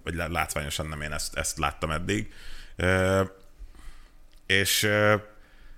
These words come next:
és aztán mindenre jött ez, ez a, ez a, ami, a, ugye semmiből, hogy, hogy, hogy akkor voltak éppen most ez, ez mégis, ö, csak van egy ilyen, ö, játéka még a Bayernnek, vagy lehetnek még ilyen, ez teljesen elképzelhetetlen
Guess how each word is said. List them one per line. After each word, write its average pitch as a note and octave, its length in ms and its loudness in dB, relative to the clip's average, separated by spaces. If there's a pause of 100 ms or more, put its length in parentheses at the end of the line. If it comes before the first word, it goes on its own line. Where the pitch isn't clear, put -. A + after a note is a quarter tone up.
(160)
és - 200 4
aztán C3+ 420 4
mindenre F#2+ 480 2
jött F#2 280 -2
ez, F2 300 -2
ez F2+ 260 0
a, F2 420 0 (420)
ez G2+ 200 0
a, G2 180 -2
ami, G2+ 280 -2
a, G2+ 220 -2
ugye G#2+ 180 2
semmiből, F2+ 680 2
hogy, A2+ 260 0 (400)
hogy, G#2 280 4
hogy G#2+ 160 2
akkor G#2+ 320 0
voltak G#2 320 0
éppen G#2+ 240 2
most G#2 280 0
ez, G2 260 0
ez E2 120 -2
mégis, E2+ 640 0
ö, G2+ 300 4 (540)
csak - 180 -4 (220)
van E2 160 0
egy F#2+ 240 -2
ilyen, F2+ 460 0 (340)
ö, F2+ 480 2 (600)
játéka E2+ 600 2
még F2+ 220 -2
a F#2 40 0
Bayernnek, E2+ 600 2
vagy D#2+ 140 -4
lehetnek F2+ 460 2
még F2+ 180 0
ilyen, F2 180 0
ez F#2 220 -6
teljesen - 500 -4
elképzelhetetlen D#2 840 -4